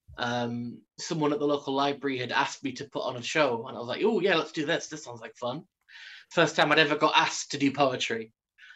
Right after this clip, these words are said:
Um, so I did that, and then it turned into, like, a regular thing. And since the pandemic, I've been running it on, online, and it's been a massive success. And it's just, it's been really good.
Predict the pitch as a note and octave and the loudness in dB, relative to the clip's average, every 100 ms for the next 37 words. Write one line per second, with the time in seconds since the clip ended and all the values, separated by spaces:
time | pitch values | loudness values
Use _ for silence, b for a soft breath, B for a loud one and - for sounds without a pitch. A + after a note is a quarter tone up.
0 | B B _ C3+ B2+ B2 B2+ B2+ B2 A#2 | B B _ 4 6 6 2 -8 -10 -12
1 | - _ _ _ _ _ _ _ _ _ | -14 _ _ _ _ _ _ _ _ _
2 | - D3+ D3 E3+ D#3 C3 - - C#3+ C3+ | -2 4 6 6 4 4 4 -2 0 0
3 | C#3 - D#3 C#3 C3 C#3 C3 C#3 C3+ B2 | -2 0 4 4 2 0 0 2 2 4
4 | B2+ A#2+ - D#3 C3 A#2+ A#2+ - C#3 B2+ | 0 -2 2 2 2 -4 -12 -10 -6 -6
5 | B2 A#2+ - _ b b - E3 C#3+ C3 | -8 -12 -14 _ b b 0 2 2 0
6 | D3 C#3+ C#3 C#3+ C3+ C3+ B2 B2+ C3+ C3+ | -2 0 2 2 0 -2 -2 -2 -2 -4
7 | C3 A#2+ B2+ B2+ - C#3 C3+ C3 B2 B2 | -4 -4 -6 -6 -4 0 4 4 2 -4
8 | A#2+ - B2 B2 B2 - C3+ B2 B2 D#3 | -10 -8 -6 -6 -8 -8 -6 -4 -2 -2
9 | - C3+ A#2+ G#2+ - A#2 - - - C#3+ | -2 -6 -10 -12 -6 -4 -4 -10 -12 -10
10 | - - - - - _ _ _ b b | -10 -12 -14 -16 -18 _ _ _ b b
11 | b b b - D#3 - D3 C#3 C3 A#2+ | b b b -2 -2 2 4 4 2 -2
12 | A2+ A#2 A2+ | -6 -8 -10